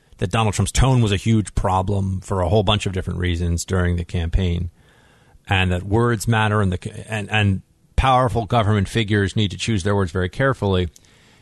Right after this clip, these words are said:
And then when we say, "Well, okay, why does Obama always speak about the Islamic State in this sort of,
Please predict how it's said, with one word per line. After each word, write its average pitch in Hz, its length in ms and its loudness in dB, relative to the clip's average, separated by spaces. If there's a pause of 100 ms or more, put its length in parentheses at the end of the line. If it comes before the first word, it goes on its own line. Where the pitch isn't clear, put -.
And 120 100 2
then 175 140 2
when 131 200 4
we 117 100 2
say, 123 320 2
"Well, 113 260 2
okay, 135 240 0
why 120 220 2
does 156 160 2
Obama 120 440 2
always 117 300 2
speak - 340 -4
about 98 520 2 (480)
the 117 100 2
Islamic 104 460 2
State 113 420 0
in 98 140 4
this 95 120 2
sort 113 360 2
of, - 480 -4